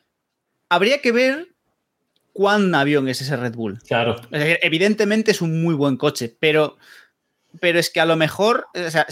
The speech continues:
Speaker 1: a lo mejor tú sientas a Leclerc en el Red Bull, a, o mejor, pones el Ferrari en el box de Red Bull y el Red Bull en el box de Ferrari, porque claro, si le añades toda la tal, pero,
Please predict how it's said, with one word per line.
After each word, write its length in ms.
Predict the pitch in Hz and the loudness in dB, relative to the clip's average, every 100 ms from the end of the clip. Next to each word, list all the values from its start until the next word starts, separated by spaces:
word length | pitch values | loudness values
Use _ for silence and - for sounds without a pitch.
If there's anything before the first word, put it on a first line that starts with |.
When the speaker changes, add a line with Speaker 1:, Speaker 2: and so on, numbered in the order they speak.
| - | -4
Speaker 1:
a 80 | 160 | 0
lo 100 | 160 | 0
mejor 360 | 156 190 208 | 0 -2 -4
tú 100 | - | -4
sientas 380 | 220 202 196 180 | -4 -2 -2 0
a 60 | 175 | 0
Leclerc 340 | 160 170 170 | 0 0 0
en 140 | 160 156 | 0 -2
el 100 | 147 | -2
Red 160 | 147 | -4
Bull, 340 | 139 165 151 139 _ _ _ _ _ | -2 -2 -2 -6 _ _ _ _ _
a, 760 | 143 143 135 135 131 131 131 127 | 0 2 4 2 2 0 -2 -2
o 80 | 156 | -2
mejor, 400 | 147 135 131 - _ - - _ _ | -2 -2 -4 -4 _ -20 -20 _ _
pones 320 | 185 214 214 | 2 2 4
el 100 | 220 | 2
Ferrari 360 | - 180 190 185 | 2 2 4 2
en 100 | 170 | 2
el 80 | 156 | 0
box 180 | 165 | 0
de 60 | 170 | 0
Red 160 | 147 131 | 0 0
Bull 200 | 123 104 | 0 -2
y 40 | |
el 60 | 107 | -2
Red 120 | 135 | -4
Bull 180 | 143 156 | 0 0
en 80 | 139 | 2
el 60 | 131 | 0
box 140 | 135 | -4
de 80 | 135 | -4
Ferrari, 380 | 123 135 156 202 | -2 0 0 -4
porque 240 | 117 113 | -8 -6
claro, 160 | 120 107 | -4 -4
si 100 | 107 | -8
le 60 | 110 | -6
añades 300 | 123 131 - | -6 -6 -4
toda 180 | 123 123 | 0 2
la 260 | 120 127 - _ _ | 2 -4 -12 _ _
tal, 140 | - - | -8 -2
pero, 240 | 131 127 | 0 0